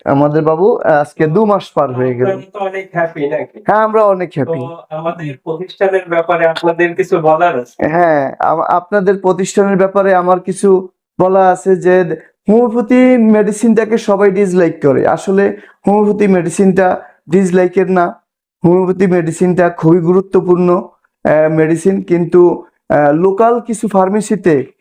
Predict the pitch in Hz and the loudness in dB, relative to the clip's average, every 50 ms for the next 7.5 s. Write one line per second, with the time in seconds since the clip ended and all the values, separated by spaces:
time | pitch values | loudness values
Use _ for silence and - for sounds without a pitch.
0 | _ _ _ _ - 147 151 151 143 - 156 170 175 180 180 175 175 156 143 - | _ _ _ _ -2 0 2 2 2 4 4 4 4 4 2 0 0 0 -2 0
1 | - 180 165 - - 190 180 175 180 190 185 190 190 - 208 196 175 196 190 185 | 0 0 0 2 2 2 2 2 2 0 0 -2 -4 -4 -2 0 0 0 0 2
2 | 196 196 196 185 - - _ _ _ _ - - 170 180 190 196 196 196 - 214 | 0 0 0 0 -4 -8 _ _ _ _ -4 -2 0 2 2 0 -2 -2 0 0
3 | 202 175 185 175 - 156 139 131 127 131 127 131 160 156 156 156 165 185 190 202 | 0 0 -2 -2 0 0 0 0 -4 -6 -2 -2 0 -2 -2 -2 -2 -2 0 0
4 | 208 226 269 339 - _ _ _ _ _ - 147 156 156 156 147 156 175 185 185 | 0 0 0 -2 -4 _ _ _ _ _ 0 2 2 2 2 2 2 0 2 0
5 | 180 175 175 196 190 190 196 196 196 196 - 202 190 - 190 180 180 170 160 151 | -2 0 2 2 4 4 2 2 0 0 -2 -2 0 2 2 2 4 2 0 0
6 | 156 160 156 - 170 156 156 156 156 - 165 156 151 147 - - - - _ _ | 0 -2 -2 -2 0 0 0 0 0 0 0 2 2 0 -4 -6 -14 -20 _ _
7 | _ _ - - 143 - - - - | _ _ -2 -2 -2 -2 -4 -8 -14